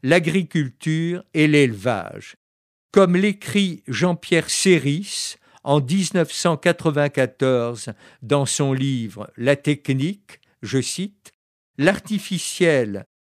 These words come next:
comme plus que nature, comme surnature, ne rompt pas avec la raison, la technique réforme, en la reformant, la simple nature. »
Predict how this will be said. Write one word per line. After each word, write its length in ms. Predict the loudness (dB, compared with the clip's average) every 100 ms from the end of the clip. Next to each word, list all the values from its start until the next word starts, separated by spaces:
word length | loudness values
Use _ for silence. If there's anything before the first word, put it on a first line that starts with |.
| _
comme 280 | 4 4 2
plus 360 | 0 2 2 2
que 120 | 0
nature, 1000 | 4 2 0 -2 -2 -2 -6 -10 -14 _ _ _ 2
comme 240 | 4 4
surnature, 1300 | 2 0 2 2 2 0 -2 -4 -4 -4 -6 -10 -16 _ _ _ _ -2
ne 140 | 4
rompt 420 | 4 6 4 2 2
pas 200 | 2 2
avec 440 | 2 -2 0 0 0
la 200 | 0 2
raison, 580 | 2 2 0 -2 -4 -10 _ _ _
la 180 | 0 0
technique 760 | 2 -2 -4 -4 -4 -4 -6 -16 -14
réforme, 920 | -4 2 2 2 2 2 2 -2 -8 -10 _ _ _ _ _
en 160 | 2 4
la 380 | 6 4 0 -6
reformant, 1080 | 0 4 4 4 0 0 0 -2 -2 -4 _ _
la 180 | 0 2
simple 560 | 2 2 2 2 2 2
nature. » 840 | 2 0 -2 -8 -8 -10 -18 -20